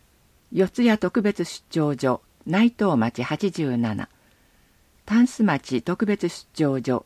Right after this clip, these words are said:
タンス町十五。榎町特別出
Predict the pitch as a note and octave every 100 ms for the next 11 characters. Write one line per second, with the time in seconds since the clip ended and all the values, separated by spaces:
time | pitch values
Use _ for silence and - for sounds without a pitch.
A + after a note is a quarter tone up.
0 | _ - G#3+ A#3 A3+ E3+ A#2+ A#2+ F#2 D#3
1 | A#2 G2+ G#2 - _ _ _ _ _ _
2 | _ _ _ - F3 A3+ - - G3+ F3+
3 | F3 E3+ G#3 G3+ F3+ -